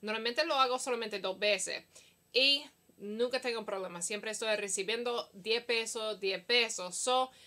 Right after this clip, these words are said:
hasta ahora gasté sesenta pesos y recibí veinte pesos. So, si quieres hacer esa oferta más de una vez,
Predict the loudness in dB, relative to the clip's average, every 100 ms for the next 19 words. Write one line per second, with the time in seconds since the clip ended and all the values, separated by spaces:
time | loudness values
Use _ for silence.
0 | -20 _ 0 0 2 0 2 2 0 -2
1 | -4 -4 0 0 2 0 0 -2 -2 -4
2 | -2 0 0 0 -2 -2 -4 -4 -2 -4
3 | -2 -2 -2 -4 -10 -8 -4 -4 -6 -10
4 | -8 -2 0 0 -4 -2 0 2 2 2
5 | 0 0 -2 0 -2 -2 -2 -4 0 0
6 | 2 0 0 0 -4